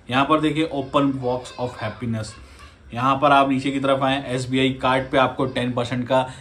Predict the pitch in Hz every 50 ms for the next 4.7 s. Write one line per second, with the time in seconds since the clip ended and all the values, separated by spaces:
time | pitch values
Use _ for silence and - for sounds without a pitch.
0 | - - 123 123 123 131 147 147 147 147 143 - - 156 151 151 147 147 143 143
1 | 143 143 143 143 143 135 117 117 117 117 123 123 120 117 127 127 - - 127 123
2 | 123 127 123 123 113 110 - 110 110 113 120 117 117 - 123 120 123 127 123 123
3 | 123 127 131 127 127 117 107 104 107 101 107 110 101 101 - - 113 104 98 98
4 | 98 - 104 101 101 101 98 95 98 101 104 104 101